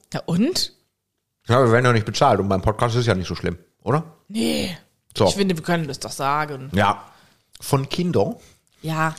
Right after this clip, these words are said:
Speaker 2: gibt
Speaker 1: Gerne.
Speaker 2: es eben nicht nur Überraschungseier, sondern auch Weihnachtsmänner, die so aufgebaut sind wie Überraschungseier. Und das ist der geilste Scheiß auf der ganzen Welt.
Speaker 1: Ja, ich verstehe nicht, warum du den noch hast. Also der wär
Speaker 2: Weil ich mir sowas ja gerne aufhebe.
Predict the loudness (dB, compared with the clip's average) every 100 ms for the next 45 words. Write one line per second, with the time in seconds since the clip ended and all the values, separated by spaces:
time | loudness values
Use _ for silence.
0 | -14 _ _ -20 0 0 4 2 2 -6
1 | 0 2 2 2 4 4 4 4 2 2
2 | 2 2 4 4 2 -10 -20 -20 -20 -20
3 | 0 2 2 0 2 0 0 -4 -2 0
4 | 2 2 2 -4 -6 0 0 4 2 2
5 | 2 4 4 0 0 2 4 4 0 -2
6 | -4 -6 -10 _ _ _ -20 _ _ _
7 | -4 -2 -2 -4 -4 -4 -6 -4 -2 -2
8 | -4 -2 -2 -2 -2 -2 -4 _ _ _
9 | _ _ _ _ _ _ -6 -4 -2 -2
10 | 0 0 -2 -2 -4 -4 -6 -6 -6 -2
11 | -2 -4 -10 _ -8 -4 2 2 4 0
12 | -4 0 0 2 2 4 4 2 0 0
13 | 0 -2 -6 0 0 0 -2